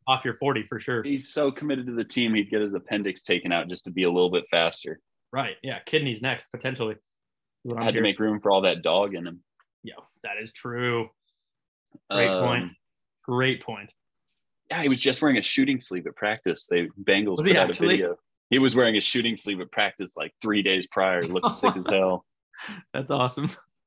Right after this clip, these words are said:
Speaker 1: Oh, do-, oh, oh, you know what we haven't talked about yet is the
Speaker 2: I
Speaker 1: Bengals,
Speaker 2: know.
Speaker 1: the Bengals white helmets are crazy.
Speaker 2: Oh.
Speaker 1: Those are
Speaker 2: It's
Speaker 1: fire.
Speaker 2: about time.
Speaker 1: Yeah, it is
Speaker 2: I've
Speaker 1: about
Speaker 2: only
Speaker 1: time.
Speaker 2: seen a million different concept drawings of it for the past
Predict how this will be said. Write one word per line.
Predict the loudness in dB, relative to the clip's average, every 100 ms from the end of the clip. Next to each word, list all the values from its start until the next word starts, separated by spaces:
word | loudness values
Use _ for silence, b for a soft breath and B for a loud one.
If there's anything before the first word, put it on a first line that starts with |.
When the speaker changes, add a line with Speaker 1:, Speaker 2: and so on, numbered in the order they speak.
| _ b 0
Speaker 1:
Oh, | 2 4
do-, | 2
oh, | 4 4
oh, | 4 0
you | 0
know | 0
what | 0 -4 -14 -18 -8
we | 0 2
haven't | 2 0
talked | -2 -2
about | -4 -4
yet | -4 -6 _ _ _ _ _
is | 0 0 -2 -10 -2
the | 2 2 2 2
Speaker 2:
I |
Speaker 1:
Bengals, | 4 4
Speaker 2:
know. | 4 2 -2 -8
Speaker 1:
the |
Bengals | -2 0 2 -2 0
white | -2 -2
helmets | -2 -2 -2 -8 -12
are | -16 -8
crazy. | -4 -4 -4 -2
Speaker 2:
Oh. | 4 6 8 8 6 4 0 -2 -8 _ _ _ _ _ _
Speaker 1:
Those | -6 -4
are | -2
Speaker 2:
It's | 0 2
Speaker 1:
fire. | 4
Speaker 2:
about | 2 2
time. | -2 -2 0 -2 -4 -14 -20 _
Speaker 1:
Yeah, | 0 2
it | 2
is | 0
Speaker 2:
I've |
Speaker 1:
about | 2 2
Speaker 2:
only | 2
Speaker 1:
time. | 2
Speaker 2:
seen | 0 2
a | 0
million | 0 0 2 4 2 2
different | 0 -4 -8
concept | -4 -4 -4 -2 -4 -4
drawings | -6 -4 -6 -4
of | -4 -4
it | -6
for | -6
the | -4 -2
past | -2 -2 -4